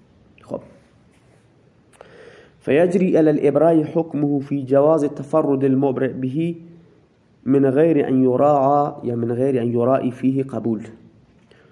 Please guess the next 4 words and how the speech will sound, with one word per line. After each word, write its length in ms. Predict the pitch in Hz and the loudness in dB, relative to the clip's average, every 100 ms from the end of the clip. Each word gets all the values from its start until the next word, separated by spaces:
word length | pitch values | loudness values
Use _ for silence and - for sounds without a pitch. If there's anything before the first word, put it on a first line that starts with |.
| _ _ _ _ _ _ _ _ _ - 135 | _ _ _ _ _ _ _ _ _ -14 -8
جاری 600 | 135 185 190 180 247 294 | 2 4 6 6 6 6
می‌شه 260 | 285 277 | 4 4
بر 220 | 214 220 - | 2 2 2
ابرا 640 | 185 175 165 156 156 156 | 2 2 4 2 0 -6